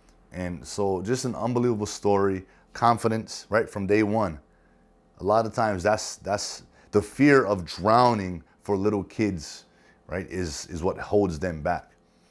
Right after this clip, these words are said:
But her no fear attitude, uh, her confidence, and her love and passion for the water is why she's one of the best in the state and is why she's you know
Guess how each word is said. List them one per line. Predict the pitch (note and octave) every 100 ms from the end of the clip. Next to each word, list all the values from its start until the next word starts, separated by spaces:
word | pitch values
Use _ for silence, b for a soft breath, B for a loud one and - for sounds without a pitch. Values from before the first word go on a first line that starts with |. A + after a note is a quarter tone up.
| b b
But | F2+ E2
her | A#2
no | G#2+ A2
fear | G#2 A2
attitude, | G2+ G2+ G2 - G#2 G2+ - b b b -
uh, | E2
her | E2
confidence, | D2+ - G#2+ G2+ G2 G2 F2+ - _ b b
and | G2
her | G2 G2+
love | F#2 A2+
and | G#2+ F#2+
passion | A2+ B2 - C#2+ _
for | - F#2+
the |
water | E2+ F#2 G#2 D#2+ - b b
is | F2 E2
why | F#2+ F#2
she's | E2+ G2+ E2+
one | F2+ F#2
of |
the | D#2
best | D#2 F#2+ - - _ b b
in | E2+
the | E2
state | - F#2+ F#2+ -
and | E2 F2
is | D2+
why | D#2 G2 F#2
she's | E2+ - E2 - _ b b b -
you | E2+
know | D#2+